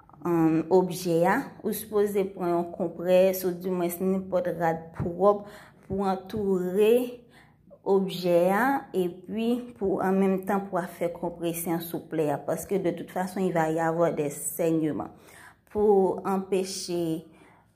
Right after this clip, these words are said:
le saignement, euh, ou faire compression.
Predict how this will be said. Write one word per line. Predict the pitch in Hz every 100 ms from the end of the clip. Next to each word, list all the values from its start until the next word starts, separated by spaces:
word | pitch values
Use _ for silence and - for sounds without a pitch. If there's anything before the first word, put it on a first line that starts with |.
| -
le | 190 185
saignement, | 185 180 175 165 165 190 262 277 - - - - _ -
euh, | 165 156 156 151 - _ -
ou | 185
faire | 180 196 175 175 - -
compression. | 202 190 185 165 -